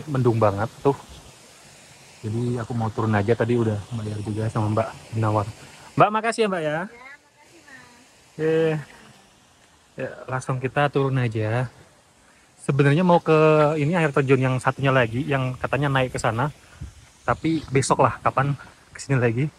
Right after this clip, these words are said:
Speaker 1: buat explore yang air terjun Ngesong. Nah, ini kita langsung turun aja daripada kehujanan. Kalau kehujanan nggak bisa turun, nggak bisa kemana-mana, nanti di situ aja. Soalnya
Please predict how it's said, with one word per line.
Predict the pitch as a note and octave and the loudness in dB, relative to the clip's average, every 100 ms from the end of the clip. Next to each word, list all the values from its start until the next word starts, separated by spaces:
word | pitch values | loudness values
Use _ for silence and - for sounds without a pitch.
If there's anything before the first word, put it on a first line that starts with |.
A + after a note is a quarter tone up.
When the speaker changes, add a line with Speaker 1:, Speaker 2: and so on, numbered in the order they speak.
| _ - _ _ _ | _ -20 _ _ _
Speaker 1:
buat | - B2 C#3 | 0 4 4
explore | D3+ C#3 - D#3 D#3+ D#3 - - | 2 -6 0 2 2 0 -6 -4
yang | C3+ C#3 D3+ D3 - - - | 0 2 2 -2 -10 -20 -2
air | B2+ B2+ | 0 2
terjun | - B2 A2 B2 B2 B2+ | 0 0 2 2 2 -2
Ngesong. | C3 C3 - G#2+ G2+ - _ _ _ _ _ _ | -2 0 0 -2 -6 -16 _ _ _ _ _ _
Nah, | C3 B2+ | 2 2
ini | B2+ D3 C3 - _ _ _ _ _ _ _ _ _ _ _ _ | 2 0 -2 -10 _ _ _ _ _ _ _ _ _ _ _ _
kita | - D3 | -4 -2
langsung | C#3 C#3+ | 0 0
turun | C3+ C3+ C3 | 2 2 2
aja | B2 C#3+ | 4 4
daripada | C3 B2 A#2+ | 4 2 2
kehujanan. | A#2+ B2+ B2 C#3+ C3+ A#2+ D3 - _ _ _ _ | 2 2 4 4 4 2 0 -4 _ _ _ _
Kalau | - B2 B2+ B2+ B2+ B2+ B2+ B2+ | 0 4 4 4 4 2 0 0
kehujanan | C3 C3+ B2+ A#2+ D3+ D#3 | 2 4 4 4 4 6
nggak | D3 | 4
bisa | B2 - B2+ | 4 -2 -2
turun, | - C#3+ D3+ C#3+ | 2 4 4 4
nggak | B2 | 2
bisa | B2 | 0
kemana-mana, | B2+ B2 B2 B2 C3+ D3 | 0 0 0 2 2 2
nanti | C3 | 0
di | C#3+ B2+ | -2 0
situ | C3 C3 | 2 4
aja. | C3+ C3 - _ _ _ _ - | 4 2 -2 _ _ _ _ 0
Soalnya | C#3 C3+ G3 A3+ C#3 B2+ D3+ | 2 6 6 4 2 2 0